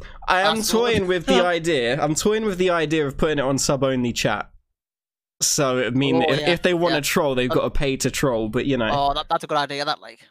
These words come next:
Speaker 2: That's a very good
Speaker 1: <laughs>
Speaker 2: idea.
Speaker 1: Oh, but honestly, I've been looking forward to this all week, 'cause
Speaker 2: Oh, yeah, same, definitely.
Speaker 1: I, I think, I don't know how long we've known each other for now. You were on Beam before I joined, and you were one of the biggest creators on the platform before I joined. So I've pretty much seen you since I joined, like,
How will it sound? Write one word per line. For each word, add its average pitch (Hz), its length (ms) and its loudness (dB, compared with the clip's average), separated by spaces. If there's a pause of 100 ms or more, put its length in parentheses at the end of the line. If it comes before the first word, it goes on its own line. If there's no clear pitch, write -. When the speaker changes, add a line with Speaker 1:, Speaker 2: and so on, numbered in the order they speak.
(120)
Speaker 2:
That's - 220 -6
a - 40 -8
very 139 140 -6
good 139 100 -6
Speaker 1:
<laughs> 240 60 4 (120)
Speaker 2:
idea. 165 460 -2 (760)
Speaker 1:
Oh, 196 460 2
but 170 180 0
honestly, 254 480 0
I've 185 180 0
been 240 160 0
looking 208 200 -2
forward 180 220 -2
to - 80 -4
this 131 180 0
all 131 200 0
week, 123 380 -4
'cause 139 520 0
Speaker 2:
Oh, 185 120 4
yeah, 170 160 2
same, 151 260 -4
definitely. 147 360 -10
Speaker 1:
I, - 100 -2 (120)
I 208 100 2
think, 254 340 -2 (120)
I 214 100 0
don't 254 160 0
know 254 120 0
how 226 120 0
long 233 140 -2
we've 220 160 0
known 233 180 0
each 190 160 -2
other 156 140 -2
for 143 240 -2
now. 117 320 -4 (320)
You 226 240 0
were 247 120 2
on 214 680 0 (200)
Beam 196 380 0
before 156 520 0
I 143 100 -2
joined, 139 520 -2
and 135 140 2
you 151 80 2
were 151 60 0
one 143 180 0
of 143 80 -2
the 135 80 2
biggest 131 440 -2
creators 131 340 0
on 120 60 0
the 117 60 0
platform 131 400 -2
before 117 360 -2
I 113 80 0
joined. 123 320 -2
So 120 320 0
I've 143 180 0
pretty 175 180 -2
much 143 140 0
seen 151 260 0
you 120 120 -2
since 123 340 -2
I 123 80 0
joined, 123 300 -2
like, 107 220 -2